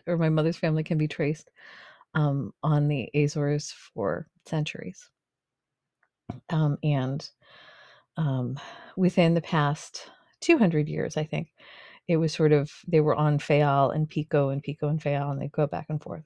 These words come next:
'cause Pi-, 'cause Pico is right across the canal. If you ever get a chance to read a book, there's a great, like, romance, um, that's probably a hundred years old by now. Um, I believe it's,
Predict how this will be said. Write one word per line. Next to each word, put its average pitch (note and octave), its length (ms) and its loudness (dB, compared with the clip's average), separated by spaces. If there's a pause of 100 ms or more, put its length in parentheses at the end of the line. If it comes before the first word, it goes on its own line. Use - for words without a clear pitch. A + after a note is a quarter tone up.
'cause D#3 100 -2
Pi-, - 200 -6
'cause D3 220 0
Pico D3+ 280 -2
is - 140 -4
right C#3 120 -2
across D3 320 -2
the D3+ 220 -2 (400)
canal. D#3+ 560 2 (540)
If - 160 -18
you C#3+ 60 4
ever D3+ 140 0
get E3+ 140 4
a F3+ 40 2
chance G#3+ 340 4
to A#3+ 100 6
read A#3+ 180 10
a A#3 40 4
book, - 500 6 (160)
there's E3 180 0
a E3+ 60 -2
great, F3 400 6 (200)
like, E3+ 260 4 (160)
romance, F3 840 2 (120)
um, E3+ 440 -2
that's - 680 0 (260)
probably F#3 440 0
a D3 40 2
hundred D3+ 300 -2
years C#3+ 160 0
old D3 180 -2
by C#3+ 100 -4
now. C#3+ 240 -6 (640)
Um, D3 360 -2 (280)
I E3+ 60 -2
believe F3+ 400 0
it's, - 520 -2